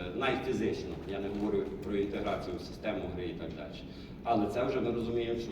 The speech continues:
ну, ми маємо людину, і в нас на другу гру в нас вже чотирнадцять. Так? То це ви представте, і ми вже, м,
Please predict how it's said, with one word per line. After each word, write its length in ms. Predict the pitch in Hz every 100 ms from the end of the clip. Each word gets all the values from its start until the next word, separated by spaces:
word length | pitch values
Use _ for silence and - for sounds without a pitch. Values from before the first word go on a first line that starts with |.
| 104
ну, 60 |
ми 120 | 107
маємо 340 | 107 107 104 101
людину, 420 | 101 - 127 120 -
і 100 | 101
в 80 | 92
нас 240 | 104 104 -
на 100 | 104
другу 300 | 98 104 107
гру 140 | 98 120
в 40 | 113
нас 200 | 107 -
вже 300 | 98 101 - - - -
чотирнадцять. 760 | - 127 131 120 120 - - - - - - 147 214 190
Так? 280 | 190 175 175 - -
То 60 |
це 160 | - 123
ви 120 | 107
представте, 520 | - 117 - - 104 98 95 107
і 140 | 104 -
ми 140 | 123 127
вже, 140 | 127
м, 380 | 135 113 135